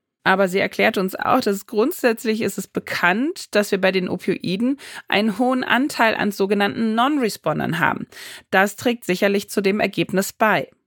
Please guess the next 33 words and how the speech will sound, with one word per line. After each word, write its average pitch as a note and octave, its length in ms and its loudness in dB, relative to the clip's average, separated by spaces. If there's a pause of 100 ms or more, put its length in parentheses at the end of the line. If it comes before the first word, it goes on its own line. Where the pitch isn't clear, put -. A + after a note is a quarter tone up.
(280)
Und F#3 80 2
man F3+ 160 2
darf G3 200 2
auch F#3+ 100 2
nicht F3+ 160 -2
vergessen, E3 580 0
mit G#3+ 140 -2
der F3 100 2
Dauer G#3 400 2
der G3+ 220 -2
Rücken- B3 260 -2
und - 240 -6
Nackenschmerzen - 760 0 (240)
steigt - 360 2
auch G#3+ 80 -2
die F#3+ 140 -4
Wahrscheinlichkeit, G3 1000 2
dass G3 160 2
sich G3+ 180 -4
unter G3 260 2
den F3+ 200 -2
Therapierten G#3+ 960 0 (280)
solche A#3+ 460 0
befinden, E3+ 540 -2
die - 100 0
eine G3 220 2
hohe G#3+ 200 2
Wahrscheinlichkeit F#3+ 760 0
zur A3+ 140 -2
Chronifizierung A3+ 1040 -2
haben, - 240 0 (420)
bei G3 140 4
denen G#3+ 340 0